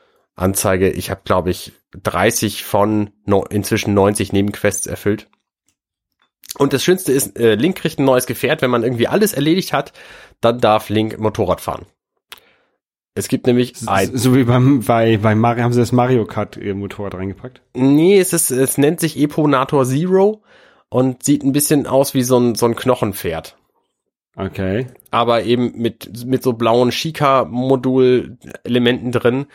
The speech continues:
Speaker 1: Ich glaube, das ist auch tatsächlich ein neues Modul. Das heißt, statt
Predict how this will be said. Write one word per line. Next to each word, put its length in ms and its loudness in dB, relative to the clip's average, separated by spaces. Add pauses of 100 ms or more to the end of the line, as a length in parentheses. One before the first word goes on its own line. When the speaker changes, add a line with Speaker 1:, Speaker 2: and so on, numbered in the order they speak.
(200)
Speaker 1:
Ich 120 -20
glaube, 240 0
das 120 -2
ist 140 -6
auch 100 -4
tatsächlich 460 -4
ein 80 -2
neues 260 2
Modul. 380 0
Das 180 -4
heißt, 320 -4 (460)
statt 420 -4